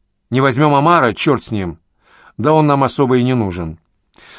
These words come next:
Без него знаем, кто стоит за данной попыткой совершения террористического акта. Береги людей». «Всё я понимаю, Борис Ефимович».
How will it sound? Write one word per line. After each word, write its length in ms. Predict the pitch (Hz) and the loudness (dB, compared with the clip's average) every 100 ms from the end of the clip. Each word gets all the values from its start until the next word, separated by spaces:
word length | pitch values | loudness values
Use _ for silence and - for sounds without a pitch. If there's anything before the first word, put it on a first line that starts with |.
| - | -8
Без 200 | 123 147 | -2 0
него 240 | 170 202 170 | 2 2 0
знаем, 420 | 110 127 113 101 | 0 0 0 -4
кто 240 | - 156 | -4 -2
стоит 400 | 135 135 123 120 | 0 0 0 0
за 500 | 95 117 117 110 104 | 0 0 2 2 0
данной 420 | 87 95 139 123 117 | -2 -2 0 0 -2
попыткой 580 | 120 120 120 117 123 | -2 -2 -4 -2 -2
совершения 600 | 113 110 107 - 135 127 | -2 -2 -2 -2 -2 -2
террористического 880 | 120 123 113 110 - 113 - 120 113 | -2 0 2 0 -2 -6 -4 -2 0
акта. 360 | 98 - 87 65 _ _ _ _ _ _ _ - | -2 -6 -10 -10 _ _ _ _ _ _ _ -8
Береги 380 | 110 127 123 139 | -2 0 2 2
людей». 420 | 131 110 98 80 _ _ _ _ _ _ _ - - | 2 0 -2 -4 _ _ _ _ _ _ _ -20 -16
«Всё 180 | - 143 | -2 0
я 80 | 143 | 2
понимаю, 400 | 143 151 131 107 | 2 2 0 0
Борис 280 | 107 104 101 | -2 -4 -6
Ефимович». 460 | 92 87 80 - | -6 -6 -6 -10